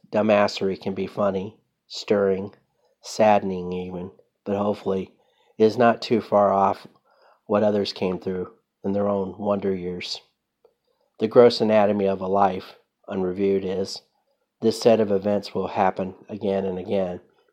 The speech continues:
until one fleshes out the best ways to act and more ju-, ju-, judiciously react.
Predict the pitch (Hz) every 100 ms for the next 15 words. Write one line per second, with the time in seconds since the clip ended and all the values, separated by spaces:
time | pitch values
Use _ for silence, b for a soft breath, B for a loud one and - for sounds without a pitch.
0 | _ 107 - 110 107 104 101 - 101 -
1 | 92 104 92 - 95 98 - - 95 95
2 | 110 104 98 95 - _ _ _ _ -
3 | 98 98 98 98 98 95 113 104 98 -
4 | 110 - - _ - 104 101 110 - 101
5 | - 90 85 - _ _ _ _ 107 98
6 | 92 87 87 -